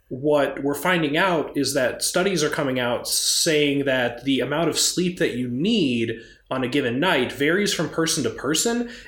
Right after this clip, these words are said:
and there's a strong genetic component to it. I, I read a, a little write-up recently of a study they were doing with a father and son who can basically survive on one hour of sleep a night,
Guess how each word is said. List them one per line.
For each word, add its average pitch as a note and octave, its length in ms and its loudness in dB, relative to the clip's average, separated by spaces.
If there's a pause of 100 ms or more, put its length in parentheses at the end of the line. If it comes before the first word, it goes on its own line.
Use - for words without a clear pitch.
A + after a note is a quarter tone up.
and C#3 200 2
there's C#3 480 2
a B2 440 0
strong D3+ 580 0
genetic C3+ 560 0
component B2+ 720 -2 (120)
to G#2+ 200 0
it. G#2 40 0
I, A2+ 120 2
I B2+ 160 0
read D3 240 2
a, A#2+ 360 0 (440)
a B2+ 80 0
little C#3 220 4
write-up C#3+ 420 4
recently B2 720 0
of A2+ 480 -4
a A#2+ 300 -2
study C3 340 0
they C3 100 2
were B2 140 0
doing B2+ 240 -2
with A#2 160 -2
a - 20 -6
father C3 400 -2
and A#2 100 -2
son C3+ 600 0 (360)
who D#3 120 0
can C#3 200 -4
basically C3 540 0
survive B2 800 0 (100)
on A2 640 -6 (280)
one C3 340 0
hour B2 340 2
of A2+ 140 -2
sleep C3 420 0
a G#2 60 -2
night, G#2+ 580 -2